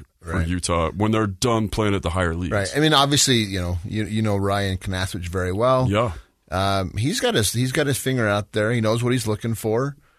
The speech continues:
Speaker 2: Um, obviously, when, when Mason was finishing up a couple of years ago, um, he had worked with Mason
Speaker 1: Oh, yeah.
Speaker 2: all through the summer, and so he, I mean, he knows who's out there. He's, you know, he talks to people. He knows where guys are and, and who's gonna be a good fit,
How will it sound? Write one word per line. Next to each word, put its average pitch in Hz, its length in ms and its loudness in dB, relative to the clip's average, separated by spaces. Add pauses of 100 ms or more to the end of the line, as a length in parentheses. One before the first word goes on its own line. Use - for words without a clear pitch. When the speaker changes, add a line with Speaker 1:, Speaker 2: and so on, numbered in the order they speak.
(220)
Speaker 2:
Um, 82 520 -4 (120)
obviously, 95 420 -2
when, 87 240 -2
when 87 200 -4
Mason 98 340 -2
was 85 160 -4
finishing 98 400 -4
up 95 180 -6
a 90 60 -6
couple 90 320 -6
of 87 60 -2
years 98 260 -4
ago, 107 440 -2 (520)
um, 78 240 -6
he 95 80 0
had 82 80 -4
worked 98 180 -4
with 101 140 -6
Mason 98 580 -2
Speaker 1:
Oh, 92 100 2
yeah. 98 60 4
Speaker 2:
all 98 140 4
through 95 140 -6
the 90 100 -2
summer, 107 360 0
and 107 120 0
so 92 140 -2
he, 107 260 -2
I 104 40 -2
mean, 113 160 2
he 131 120 4
knows 151 300 4
who's 165 200 0
out 101 220 2
there. 117 140 0
He's, 113 380 -2 (120)
you 95 120 -6
know, 92 100 -2
he 101 160 -2 (120)
talks 104 320 0
to 120 80 -2
people. 113 360 -2
He 104 60 -2
knows 101 360 -4 (580)
where 117 260 4
guys 120 340 4
are 127 280 6
and, 101 140 2
and 95 140 -2
who's 117 200 2
gonna 120 220 4
be 113 160 4
a 113 40 2
good 107 220 0
fit, 117 480 0